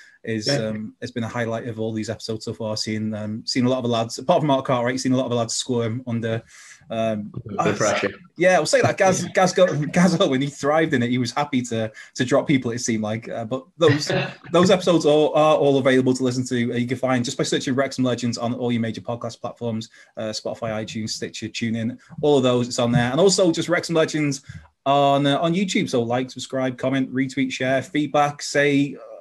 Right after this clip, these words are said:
Speaker 1: how awful this is or how great it is. Anything is welcome. The nicer, the better, though. Um, so I guess w-, to start things off with your Wrexham experience, 'cause to me growing up,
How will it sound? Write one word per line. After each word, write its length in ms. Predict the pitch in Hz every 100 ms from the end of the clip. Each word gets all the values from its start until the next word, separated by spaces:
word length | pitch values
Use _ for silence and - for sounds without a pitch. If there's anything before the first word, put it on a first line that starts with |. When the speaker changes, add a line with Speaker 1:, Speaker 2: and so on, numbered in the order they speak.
| - -
Speaker 1:
how 180 | 151 147
awful 360 | - 151 151
this 140 | 151 147
is 120 | 151
or 60 | 135
how 160 | 156
great 260 | 147 165 -
it 60 |
is. 260 | 127 107 - -
Anything 400 | 147 160 151 156
is 100 | 131
welcome. 400 | 135 135 110 - - -
The 80 | 151
nicer, 320 | 208 202 185
the 80 | 170
better, 220 | 160 131
though. 260 | 107 120 -
Um, 280 | 131 135 -
so 420 | - 190 185 185 _ _ _ _ _ - 170
I 80 |
guess 320 | 180 254 - - - - - -
w-, 340 | 180 - 185 - - -
to 80 | 151
start 260 | - 240
things 220 | 233 196 202
off 240 | 196 190
with 280 | 170 147 - -
your 160 | 147 151
Wrexham 340 | 226 185 170
experience, 580 | 135 - 120 107 117 -
'cause 360 | 156 143 - -
to 100 | -
me 200 | 175 262
growing 260 | 226 147 107
up, 260 | 98 170